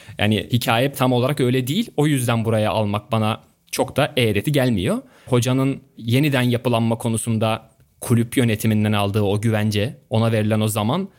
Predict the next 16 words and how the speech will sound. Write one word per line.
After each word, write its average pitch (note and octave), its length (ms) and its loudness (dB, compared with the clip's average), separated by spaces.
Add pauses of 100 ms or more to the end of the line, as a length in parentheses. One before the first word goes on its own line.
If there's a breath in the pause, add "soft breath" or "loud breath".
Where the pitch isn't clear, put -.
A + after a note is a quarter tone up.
(160 soft breath)
ve A2 40 2
hocanın A#2 360 2
da G2 100 0
bunun C3 220 0
hakkını B2 380 -2
sonuna B2 300 0
kadar G2+ 200 0
şu G#2+ 160 -2
an G2 80 2
itibariyle G2 300 0
o A2 120 2
malzemeyle G2 580 0
vermesi F#2+ 440 -2 (280)
gerçekten A2+ 460 -2
takdir A#2 280 -2
edilesi. F#2 440 -2